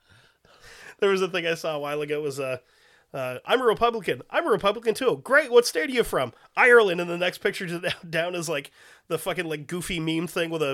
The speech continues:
a balaclava and an M sixteen. I was like, "I love this. I fucking love it." Um, so in August of nineteen eighty-six, another M eighty-two was shipped in pieces from Chicago to Dublin and then assembled. Within six months of the ceasefire,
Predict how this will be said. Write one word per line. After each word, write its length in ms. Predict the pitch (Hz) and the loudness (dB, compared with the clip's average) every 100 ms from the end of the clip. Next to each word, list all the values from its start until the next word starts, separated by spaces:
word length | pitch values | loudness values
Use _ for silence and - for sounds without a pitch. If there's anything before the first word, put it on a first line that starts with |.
| 139 | -2
a 80 | 139 | -4
balaclava 640 | 151 165 165 170 156 160 | -4 -4 -4 -4 -2 -2
and 120 | 156 | 0
an 100 | 151 | 0
M 120 | 151 | -2
sixteen. 460 | 160 175 - 165 165 | -2 -4 -2 -2 0
I 60 | 156 | -2
was 100 | 139 | -4
like, 160 | 127 | -6
"I 40 | 127 | -8
love 260 | 123 135 147 | -10 -12 -14
this. 300 | 92 - _ _ - _ _ _ | -16 -18 _ _ -20 _ _ _
I 100 | 139 | -12
fucking 320 | 143 151 143 | -6 -6 -6
love 160 | 139 147 | -8 -10
it." 140 | 131 _ _ - _ _ - | -12 _ _ -20 _ _ -12
Um, 340 | 139 147 131 - _ _ _ _ _ _ - | -8 -8 -10 -14 _ _ _ _ _ _ -14
so 180 | - 170 | -6 -4
in 60 | - | 0
August 360 | 165 214 220 185 | 0 0 -2 -2
of 80 | |
nineteen 400 | 160 170 - 233 208 | -2 -2 -4 -6 -6
eighty-six, 640 | 208 175 - 135 - - - | -8 -8 -6 -6 -8 -16 -10
another 480 | 139 160 220 269 | -4 2 2 2
M 180 | 185 156 | 0 -2
eighty-two 420 | 143 139 - 147 135 | -2 -6 -6 -6 -6
was 100 | 123 | -6
shipped 300 | 151 139 143 | -8 -8 -12
in 60 | |
pieces 440 | - 220 202 147 127 | -14 -12 -10 -10 -8
from 160 | 147 | -10
Chicago 520 | 123 156 - 180 170 175 | -10 -12 -4 -2 -2 -2
to 100 | 143 | 0
Dublin 420 | 165 156 143 135 | 2 2 0 -6
and 140 | 135 | -6
then 100 | 143 | -8
assembled. 500 | 131 - 135 110 71 _ _ _ _ - - _ _ _ - | -8 -8 -8 -10 -20 _ _ _ _ -20 -20 _ _ _ -8
Within 220 | 156 143 | -6 -6
six 340 | - 233 240 | -4 -4 -2
months 220 | 226 220 | -4 -4
of 80 | 220 | -6
the 80 | 175 | -8
ceasefire, 600 | - 196 - 139 120 120 | -6 -8 -8 -8 -8 -10